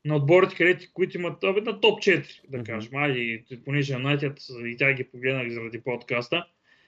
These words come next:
Speaker 1: И какво забелязвах? Може би най-яко ще го отнесат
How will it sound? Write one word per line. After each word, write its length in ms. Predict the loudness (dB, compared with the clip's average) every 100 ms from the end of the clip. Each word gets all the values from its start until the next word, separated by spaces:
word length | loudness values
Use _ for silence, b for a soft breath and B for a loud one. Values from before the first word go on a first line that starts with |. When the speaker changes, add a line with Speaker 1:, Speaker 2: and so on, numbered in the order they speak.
| _
Speaker 1:
И 140 | -2 -2
какво 280 | 0 2 4
забелязвах? 560 | 4 4 4 4 0 _ _ _ _ _ _ _
Може 420 | -2 4 4 2
би 140 | -2 -2
най-яко 760 | 0 0 -2 -2 0 0 0
ще 200 | -2 -4
го 140 | -2 -4
отнесат 600 | -6 -8 -4 -2 -2